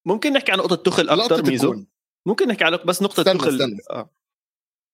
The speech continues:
Speaker 2: استنى، أنا عايز بس أتكلم على لقطة الجون في الماتش. في حاجة ف-، فرساني كده من جوه. <laughs> كوكاريلا. تمام؟ كوكاريلا، انتقال حديث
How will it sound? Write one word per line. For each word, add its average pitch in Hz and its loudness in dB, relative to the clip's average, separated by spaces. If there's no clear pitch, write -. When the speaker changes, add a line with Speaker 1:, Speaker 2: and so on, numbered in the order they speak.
Speaker 2:
استنى، 185 0
أنا 190 2
عايز 190 2
بس 190 -4
أتكلم 190 2
على 139 4
لقطة 165 2
الجون 135 0
في - -4
الماتش. - -4
في - -8
حاجة 156 0
ف-، - -14
فرساني 123 0
كده 98 -4
من 80 -10
جوه. - -20
<laughs> - -18
كوكاريلا. 214 4
تمام؟ 170 2
كوكاريلا، 180 2
انتقال 135 0
حديث 139 -2